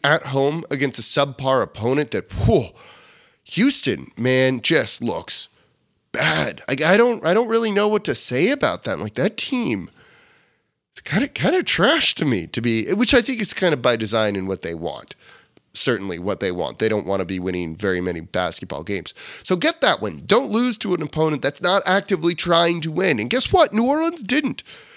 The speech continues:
There is a bit of a culture shift here where in years past, we, they probably would have played down to this team.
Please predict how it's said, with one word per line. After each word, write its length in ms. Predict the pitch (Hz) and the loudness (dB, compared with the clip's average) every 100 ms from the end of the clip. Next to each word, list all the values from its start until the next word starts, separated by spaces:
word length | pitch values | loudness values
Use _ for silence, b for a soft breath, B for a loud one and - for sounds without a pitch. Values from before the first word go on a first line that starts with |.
| B B | B B
There 120 | - - | -2 0
is 240 | 247 262 | 0 0
a 40 | |
bit 120 | 226 226 | 0 -2
of 60 | |
a 60 | 196 | -2
culture 420 | - 208 220 233 | -2 0 0 -2
shift 340 | - 151 - | 0 0 0
here 160 | 147 143 | 0 0
where 160 | 139 143 | 2 0
in 120 | 139 | 0
years 260 | 147 240 | 0 -2
past, 340 | - 208 208 - | -2 0 0 -2
we, 80 | 156 | -2
they 120 | 147 | -2
probably 300 | - 165 202 | 0 2 2
would 100 | 190 | -2
have 80 | - | -2
played 240 | 180 147 | -2 2
down 280 | 143 151 165 | 4 4 2
to 80 | 147 | -2
this 220 | 147 - | -2 -2
team. 380 | - 160 127 | -2 -2 -2